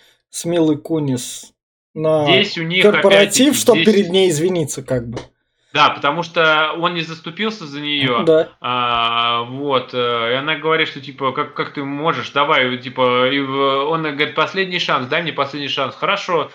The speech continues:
Speaker 2: последний шанс, ты идёшь со мной на корпоратив, э, в
Speaker 1: Да.
Speaker 2: мою фирму". Вот, э, "Хорошо, ладно, иду". И вот он
Speaker 1: И там он
Speaker 2: приходит.
Speaker 1: Да.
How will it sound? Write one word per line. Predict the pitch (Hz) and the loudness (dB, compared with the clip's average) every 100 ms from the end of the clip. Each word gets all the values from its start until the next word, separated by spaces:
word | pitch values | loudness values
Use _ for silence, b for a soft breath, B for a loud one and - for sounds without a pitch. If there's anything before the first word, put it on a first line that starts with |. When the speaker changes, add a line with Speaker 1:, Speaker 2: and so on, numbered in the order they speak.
| B | B
Speaker 2:
последний | 139 151 143 | -4 -4 -6
шанс, | 139 190 214 | -4 -2 -4
ты | - 143 | -6 -8
идёшь | 156 165 | -8 -6
со | 139 | -8
мной | 143 139 | -8 -10
на | 131 | -6
корпоратив, | 135 127 131 131 139 185 175 131 | -6 -6 -2 -2 -4 -8 -10 -4
э, | |
в | 123 123 | -2 0
Speaker 1:
Да. | 151 | 0
Speaker 2:
мою | 127 123 | 0 -4
фирму". | 175 175 143 123 B B B B B _ | -6 -6 -6 -8 B B B B B _
Вот, | 120 120 117 - - | -12 -6 -6 -8 -12
э, | 113 117 120 - | -8 -8 -10 -8
"Хорошо, | 147 190 - 135 | -8 -8 -8 -8
ладно, | 113 120 120 123 | -4 -4 -6 -10
иду". | 120 107 107 _ _ | -10 -10 -12 _ _
И | |
вот | 139 185 170 | -10 -6 -6
он | 143 131 _ _ _ _ _ _ _ _ _ _ _ _ _ _ - | -6 -16 _ _ _ _ _ _ _ _ _ _ _ _ _ _ -8
Speaker 1:
И | 175 | 0
там | 202 185 | 2 2
он | 175 | 0
Speaker 2:
приходит. | 131 127 139 123 110 - - | 0 0 0 0 -2 -10 -10
Speaker 1:
Да. | 214 139 135 | -4 -4 -4